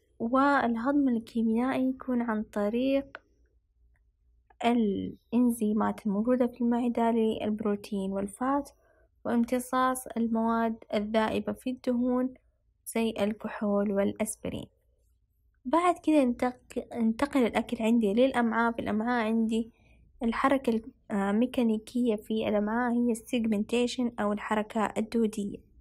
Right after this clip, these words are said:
والهضم الكيميائي يكون للبروتين، والبروتين بصورة بوليبيبتايدز ونيوكليك أسيد والدهون والكربوهيدرات.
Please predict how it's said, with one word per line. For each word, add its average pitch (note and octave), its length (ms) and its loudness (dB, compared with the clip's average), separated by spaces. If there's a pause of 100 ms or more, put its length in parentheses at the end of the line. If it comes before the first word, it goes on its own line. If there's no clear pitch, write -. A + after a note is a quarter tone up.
(1200)
والهضم C#4 480 4
الكيميائي B3+ 460 2
يكون A3 240 -2
للبروتين، A3 1040 2
والبروتين A3+ 1300 0
بصورة A3 540 0 (120)
بوليبيبتايدز C4 800 0
ونيوكليك G#3 500 -4
أسيد C#4 420 -2
والدهون G#3 600 0
والكربوهيدرات. G3 920 -8